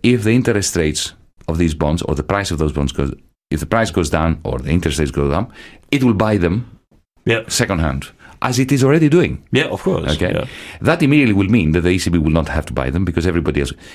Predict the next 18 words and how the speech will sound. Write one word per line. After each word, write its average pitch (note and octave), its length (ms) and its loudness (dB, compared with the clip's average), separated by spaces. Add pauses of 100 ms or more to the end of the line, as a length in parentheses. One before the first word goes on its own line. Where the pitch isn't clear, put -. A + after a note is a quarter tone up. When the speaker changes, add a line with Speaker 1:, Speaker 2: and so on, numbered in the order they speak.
Speaker 1:
y-, D#2+ 240 0
the D2+ 160 -2
Schwabian D3+ 480 2
hou-, D#2 260 -2
housewife - 540 -6
that A#1+ 180 -8
we C#2 100 -2
mentioned C#2 340 -4
before - 380 -6 (320)
doesn't C#3 300 0
have F#2+ 160 2 (160)
a-, - 180 -6
anywhere F#2 500 4
to D#2+ 160 0
invest D#2 360 0
her D#2+ 80 0
money D#2+ 280 0 (120)
now. - 300 -10